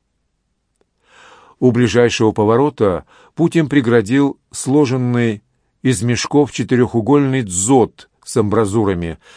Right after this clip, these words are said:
из которых торчали пулемётные стволы. Дот окутывали проволочные заграждения и спирали Бруно.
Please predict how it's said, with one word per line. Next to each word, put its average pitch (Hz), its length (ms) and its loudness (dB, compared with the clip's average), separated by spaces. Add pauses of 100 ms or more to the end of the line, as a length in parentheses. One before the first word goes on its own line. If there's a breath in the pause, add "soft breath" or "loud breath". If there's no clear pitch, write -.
(160 soft breath)
из 127 140 0
которых 156 360 0
торчали 135 440 -2
пулемётные 113 760 -2 (140)
стволы. 104 600 -2 (1040 loud breath)
Дот 185 420 0 (680)
окутывали 160 560 2
проволочные 143 640 2
заграждения 123 880 0 (100)
и 120 80 -6
спирали 113 520 0
Бруно. 104 480 -4